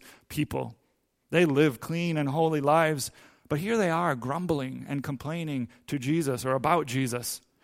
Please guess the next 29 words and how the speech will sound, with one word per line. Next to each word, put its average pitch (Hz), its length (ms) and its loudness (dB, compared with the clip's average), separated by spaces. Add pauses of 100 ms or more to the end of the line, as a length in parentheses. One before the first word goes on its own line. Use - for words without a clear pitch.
(160)
"Why 220 320 -2
does 160 200 4
this 180 220 6
man 185 320 2
welcome 180 380 4
sinners 202 400 4
and 147 260 2
eat 214 300 -4
with 147 260 -2
them?" 123 320 -2 (1500)
Now, 180 120 4
some 277 240 6
of 262 60 8
the 208 100 6
Pharisees 165 600 4
might 165 260 -2
consider 180 400 0
themselves 147 460 2
followers 147 520 0
of 123 60 -6
Jesus. 127 480 -4
After 170 240 0
all, 196 100 4
they're 160 140 2
there 190 220 0
nearby 156 360 2
listening 147 440 -2
to 110 60 -6
him. 120 260 -2